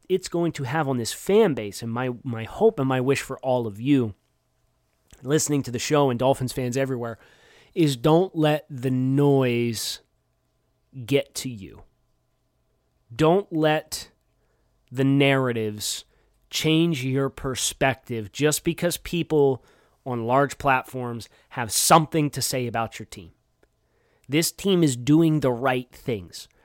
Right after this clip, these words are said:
Brian Flores has not done wrong or ill by this organization once yet. Because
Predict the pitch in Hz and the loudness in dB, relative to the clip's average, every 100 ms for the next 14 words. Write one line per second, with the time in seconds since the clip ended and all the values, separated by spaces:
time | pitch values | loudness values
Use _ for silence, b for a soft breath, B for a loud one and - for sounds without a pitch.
0 | b - 147 170 165 160 156 147 - 123 | b -2 2 2 2 0 0 0 -2 -2
1 | 131 127 135 127 127 113 120 135 147 180 | -2 -2 -4 -4 -4 -4 0 4 4 2
2 | - 131 135 151 156 175 143 127 117 - | -2 -6 -4 0 2 2 2 0 -2 -6
3 | 139 127 117 113 156 151 156 151 b b | -6 -4 -2 0 0 0 -2 -2 b b
4 | b b _ 101 110 156 110 - - _ | b b _ -10 0 0 0 -8 -16 _
5 | - 143 - _ _ _ _ _ _ _ | -4 -4 -4 _ _ _ _ _ _ _
6 | _ _ _ _ _ _ _ _ _ _ | _ _ _ _ _ _ _ _ _ _
7 | _ _ _ _ 120 107 113 | _ _ _ _ -8 -6 -6